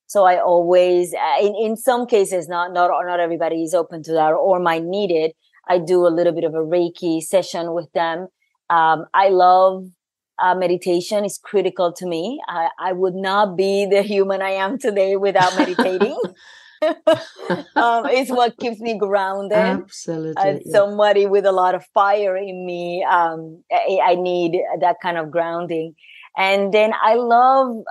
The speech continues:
Speaker 1: um, hypnosis as well. I've,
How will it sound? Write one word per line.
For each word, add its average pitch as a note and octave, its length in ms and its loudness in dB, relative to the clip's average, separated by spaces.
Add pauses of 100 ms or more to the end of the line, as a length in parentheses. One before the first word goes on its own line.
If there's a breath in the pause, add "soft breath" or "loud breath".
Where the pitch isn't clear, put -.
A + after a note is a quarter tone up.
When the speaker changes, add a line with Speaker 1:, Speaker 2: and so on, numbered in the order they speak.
Speaker 1:
um, G#3 680 0 (380)
hypnosis G3+ 1200 -2
as F3+ 240 -14
well. D#3+ 600 -2 (400)
I've, F3 280 2